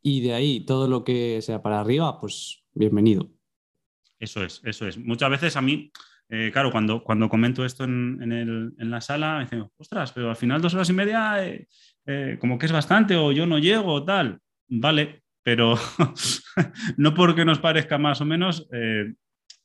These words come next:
Speaker 2: tenemos que dar por hecho que hay que hacer menos, ¿vale? Hay que intentar llegar a eso, ¿vale? Porque
Speaker 1: Eso
Speaker 2: hablamos
Speaker 1: es.
Speaker 2: en los ciento cincuenta minutos de actividad moderada, que, eh, bueno, ahora lo comentaremos cuando lleguemos al tema de las variables. Para iniciar a entrenar, evidentemente no lo vas a hacer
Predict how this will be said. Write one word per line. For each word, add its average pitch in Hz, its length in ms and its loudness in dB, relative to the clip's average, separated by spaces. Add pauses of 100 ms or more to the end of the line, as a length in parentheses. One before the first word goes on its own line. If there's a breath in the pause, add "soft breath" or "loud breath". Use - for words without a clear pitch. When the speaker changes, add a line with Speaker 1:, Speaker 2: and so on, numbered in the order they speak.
(120)
Speaker 2:
tenemos 127 320 0
que 151 80 0
dar 127 160 2
por 120 100 0
hecho 113 160 -2
que 110 80 2
hay 101 60 -2
que 104 60 0
hacer 92 180 -8
menos, 82 180 -10
¿vale? 127 160 -4
Hay 120 60 -4
que 131 120 -2
intentar 135 460 2
llegar 135 240 -4
a 104 120 -2
eso, - 180 -8 (420 soft breath)
¿vale? 123 200 -2
Porque - 200 -4
Speaker 1:
Eso 113 60 4
Speaker 2:
hablamos 135 320 4
Speaker 1:
es. - 60 -12
Speaker 2:
en 113 100 0
los 107 120 -2
ciento 131 200 0
cincuenta 135 340 2
minutos 127 360 -2
de 120 60 -6
actividad 104 340 -2
moderada, 101 560 0 (160)
que, 147 340 0 (340 loud breath)
eh, 101 300 2
bueno, 101 280 -6
ahora 104 120 0
lo 113 140 2
comentaremos 110 560 2
cuando 92 240 -8
lleguemos 98 380 -4
al 101 120 -6
tema 113 180 -4
de 110 100 -2
las 107 140 -4
variables. 120 720 -4 (200)
Para 104 200 2
iniciar 110 540 4
a 135 80 2
entrenar, 131 640 0
evidentemente 120 800 -2
no 117 100 -2
lo 113 140 -2
vas 110 180 -6
a 113 40 -4
hacer 127 360 -4